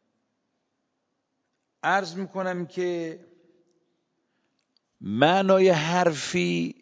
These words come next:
اگر یادتون باشه قبلاً می‌گفتیم گاهی اوقات از معنای حرفی تعبیر می‌کنن به معنای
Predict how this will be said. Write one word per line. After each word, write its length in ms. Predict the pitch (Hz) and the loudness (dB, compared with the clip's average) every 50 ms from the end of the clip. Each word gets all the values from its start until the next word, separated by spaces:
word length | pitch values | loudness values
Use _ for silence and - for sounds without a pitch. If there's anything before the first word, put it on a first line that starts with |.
| _ | _
اگر 300 | - 139 156 156 175 175 | -6 -4 0 2 2 2
یادتون 720 | 160 151 143 151 160 165 165 156 151 - 143 156 156 151 143 | 0 -2 0 2 2 4 4 2 0 -2 -8 -12 -12 -6 -2
باشه 680 | 147 147 139 120 107 135 143 143 135 131 127 123 - _ _ _ _ _ _ _ _ _ _ _ _ _ _ - | -2 -2 -2 -2 -4 -2 0 0 0 -2 -4 -6 -12 _ _ _ _ _ _ _ _ _ _ _ _ _ _ -4
قبلاً 460 | 120 131 139 139 127 127 143 165 175 | -2 0 0 0 -2 0 0 0 0
می‌گفتیم 640 | 175 165 156 151 151 165 151 151 170 160 143 123 117 | 0 0 -2 0 0 0 0 -2 -4 -6 -6 -8 -4
گاهی 440 | 117 123 151 165 175 170 165 160 | 0 4 6 6 6 6 6 4
اوقات 420 | 143 139 127 113 117 117 110 98 - | 4 4 2 2 4 4 4 4 2
از 280 | 107 110 117 107 104 | -2 -4 -4 -4 -2
معنای 500 | 110 117 113 113 113 113 117 117 113 113 | -2 0 0 2 2 2 2 2 2 2
حرفی 840 | 107 101 104 110 110 113 113 101 - - 151 156 151 127 98 - - _ _ _ _ _ _ _ _ _ _ _ | 0 0 -2 -4 -2 -2 -2 -2 -2 -2 0 2 2 0 -2 -4 -8 _ _ _ _ _ _ _ _ _ _ _
تعبیر 800 | - - 117 117 117 117 110 104 110 110 127 160 170 170 165 156 | -14 -6 -2 0 0 2 2 0 0 0 2 4 4 4 4 4
می‌کنن 480 | 160 160 147 - 156 151 156 156 151 139 | 2 0 2 2 2 2 2 2 2 2
به 120 | 127 117 | 2 2
معنای 560 | 110 110 113 113 113 113 113 120 131 151 160 | 2 2 2 2 2 2 2 2 2 4 4